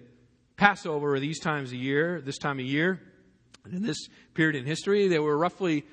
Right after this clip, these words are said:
a quarter of a million, two hundred fifty thousand lambs sacrificed during the Passover. Now, roughly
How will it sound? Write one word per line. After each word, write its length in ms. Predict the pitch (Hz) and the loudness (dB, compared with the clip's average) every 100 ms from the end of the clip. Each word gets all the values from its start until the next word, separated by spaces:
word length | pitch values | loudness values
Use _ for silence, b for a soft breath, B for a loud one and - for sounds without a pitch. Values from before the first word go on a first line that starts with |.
| B B - | B B -14
a 40 | |
quarter 340 | - 190 208 | -2 2 2
of 80 | 185 | 2
a 60 | 160 | 0
million, 400 | 165 190 156 147 | 0 0 0 -2
two 100 | 180 | -6
hundred 180 | 180 156 | -6 -4
fifty 240 | 135 143 | -6 -6
thousand 580 | - 160 175 151 135 131 | -4 0 0 0 -4 -2
lambs 420 | 160 170 135 - | 0 0 -4 -4
sacrificed 840 | 165 165 147 131 110 87 - - - _ _ _ _ _ _ _ _ _ - | -4 -2 -4 -4 -4 -6 -16 -18 -20 _ _ _ _ _ _ _ _ _ -6
during 140 | 127 | -6
the 80 | 127 | 0
Passover. 640 | 156 147 - 113 98 95 - _ _ _ _ _ _ _ _ _ _ _ _ _ b b | 0 0 -4 -8 -8 -16 -20 _ _ _ _ _ _ _ _ _ _ _ _ _ b b
Now, 120 | 170 160 | 2 4
roughly 600 | 214 - 196 165 147 | 2 2 2 2 2